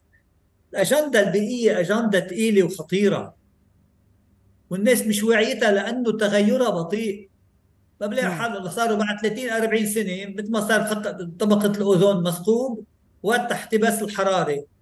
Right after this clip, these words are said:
Speaker 1: وهن على مدى عشرات سنين ما معهم خبر شو عم بيصير. يعني ال-، كل شيء، كل شيء ظاهرة، كل ظاهرة فيها تحولات بطيئة، ما بتوعاها الناس بسرعة. الحمد لله عم يوعوها هلأ.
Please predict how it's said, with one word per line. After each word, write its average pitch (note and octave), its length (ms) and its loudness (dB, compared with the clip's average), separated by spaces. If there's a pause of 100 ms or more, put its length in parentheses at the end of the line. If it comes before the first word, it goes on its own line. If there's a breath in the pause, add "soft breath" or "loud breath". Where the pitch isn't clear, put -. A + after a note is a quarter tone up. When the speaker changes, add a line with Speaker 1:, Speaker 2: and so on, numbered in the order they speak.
(220)
Speaker 1:
وهن B3+ 200 0
على A3 240 0
مدى A#3 180 2
عشرات G#3 440 -2
سنين C4 260 -4
ما A#3+ 80 -6
معهم A#3+ 220 -4
خبر A3 220 -4
شو G#3+ 160 -8
عم F#3+ 140 -6
بيصير. E3 340 -6 (1080 soft breath)
يعني F3 380 -4
ال-، E3 240 -2
كل C4 160 -2
شيء، F#3+ 500 -2 (500)
كل A3+ 180 -4
شيء A3 240 -2
ظاهرة، F#3 560 0
كل A#3 160 -2
ظاهرة G3+ 360 0
فيها G3 240 -2
تحولات F3+ 680 -2
بطيئة، F3 680 -6 (800)
ما A3 60 -6
بتوعاها A#3+ 540 0
الناس F3+ 240 -4
بسرعة. C#3+ 680 -10 (560)
الحمد A#3+ 320 -4
لله A#3+ 300 2
عم G3+ 220 2
يوعوها G#3 500 4
هلأ. C3 240 -8